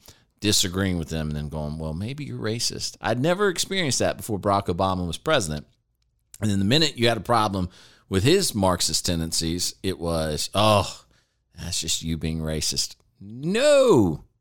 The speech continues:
no. Marx looked more like me than he did like Obama. I hate the guy. So anyway,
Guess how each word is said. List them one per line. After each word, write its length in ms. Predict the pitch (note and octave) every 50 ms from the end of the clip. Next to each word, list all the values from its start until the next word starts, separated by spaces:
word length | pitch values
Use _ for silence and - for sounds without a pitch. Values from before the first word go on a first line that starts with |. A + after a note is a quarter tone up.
| _ _
no. 600 | C3+ E3 G3+ A#3+ A#3+ G#3 D3+ A2+ G2+ F#2 F2+ G#2 _ -
Marx 380 | A2+ C#3 E3+ E3+ - - -
looked 200 | F#3 F3+ E3 D#3+
more 200 | E3 E3+ F#3 F3+
like 180 | F3+ F3 E3 D#3+
me 200 | F3 F#3+ F#3+ F#3
than 160 | E3+ E3 D3+
he 60 | C#3+
did 180 | C#3 D#3 D#3+ D3+
like 140 | D#3 D3+ D3
Obama. 480 | D3 D3+ D#3+ E3 D#3+ C#3+ C3 A#2 G#2+ - _ _ -
I 160 | F#2+ G#2 A2+
hate 200 | A2+ C3 C3+ -
the 80 | -
guy. 280 | F2+ F#2+ D#2 A#1+ - - - _ - - - - - - - - - - - - - -
So 140 | - C4+ C4
anyway, 280 | F#3+ A#2+ F2+ D#2 E2